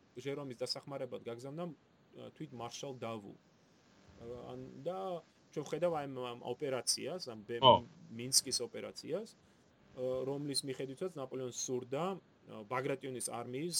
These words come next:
Speaker 1: ო, მოქცევა ორი, ხო, შეტევის, ა, ქვეშ,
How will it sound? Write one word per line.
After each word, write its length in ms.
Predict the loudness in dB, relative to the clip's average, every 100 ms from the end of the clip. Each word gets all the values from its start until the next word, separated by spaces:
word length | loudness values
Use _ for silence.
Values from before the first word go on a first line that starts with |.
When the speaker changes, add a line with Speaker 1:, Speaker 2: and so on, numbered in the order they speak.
| 2
Speaker 1:
ო, 340 | 0 -8 -6 -6
მოქცევა 680 | -2 0 2 2 2 0 0 -2
ორი, 580 | 4 12 12 12 8 -4 -12 -16
ხო, 200 | -10 -8 -6
შეტევის, 560 | -4 -6 -4 -6 -6 -8 -10
ა, 180 | -12 -10 -12 -16 -20 -20 -20 -20 -8
ქვეშ, 340 | -4 -2 -4